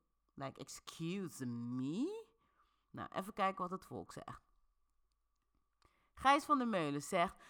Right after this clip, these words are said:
"Sorry hoor, maar is dit nieuws? Jaren negentig stond gelijk aan negentig procent blowen. Dan vind ik dit nog een vooruitgang." <laughs>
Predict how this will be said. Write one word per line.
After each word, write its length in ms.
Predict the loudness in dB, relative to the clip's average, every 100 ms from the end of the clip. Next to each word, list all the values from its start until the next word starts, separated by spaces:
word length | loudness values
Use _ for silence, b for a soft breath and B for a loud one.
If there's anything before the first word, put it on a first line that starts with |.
| B
"Sorry 360 | 6 8 10
hoor, 260 | 10 10 10
maar 320 | 10 10 8
is 180 | -2 -2
dit 180 | -2 0
nieuws? 500 | 2 4 4 2 0
Jaren 380 | 4 6 6 4
negentig 340 | 0 -2 -6
stond 260 | -6 -4 -2
gelijk 280 | 0 0 0
aan 100 | -2
negentig 360 | -2 -4 -10
procent 400 | -10 -4 -4 -2
blowen. 380 | 0 2 2 -2 B B
Dan 100 | -8
vind 140 | -2 -2
ik 140 | 0
dit 140 | 0
nog 240 | 0 -2 -2 -4
een 120 | -4
vooruitgang." 720 | -2 0 0 -2 -2 -4 -4 _ _ _ _ _ _ _ _ _ _ _ _
<laughs> 720 | -2 -2 4 6 6 4